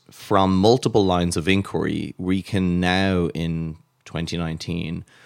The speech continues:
form some pretty broad brush overall conclusions about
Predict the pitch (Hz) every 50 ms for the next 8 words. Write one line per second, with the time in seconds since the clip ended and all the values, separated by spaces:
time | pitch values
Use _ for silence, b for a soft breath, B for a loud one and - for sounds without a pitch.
0 | B B B B - - - - 104 98 98 95 90 87 87 87 85 82 82 -
1 | - - - - - 98 90 87 87 82 80 78 - _ - - - 120 117 117
2 | 120 117 117 113 104 87 85 _ _ 104 101 101 110 117 123 120 110 - 95 92
3 | 87 - - 92 90 85 90 87 85 82 82 82 - - - 78 - - - 90
4 | 87 90 85 - 85 82 82 80 80 80 - - - - 82 - - 80 78 78
5 | 80 85 80